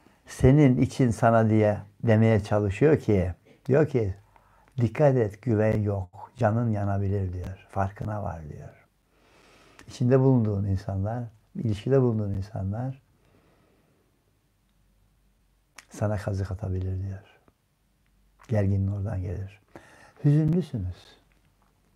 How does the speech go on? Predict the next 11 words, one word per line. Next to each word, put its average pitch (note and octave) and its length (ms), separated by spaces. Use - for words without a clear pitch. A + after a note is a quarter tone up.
Niye D3 360
hüzünlüsünüz? G2+ 800
İçiniz B2+ 400
diyor D3 180
ki, B2 300
"Hey, C#3+ 440
eksik - 300
olan B2 260
bir G#2 40
şeyler G#2 300
var." - 380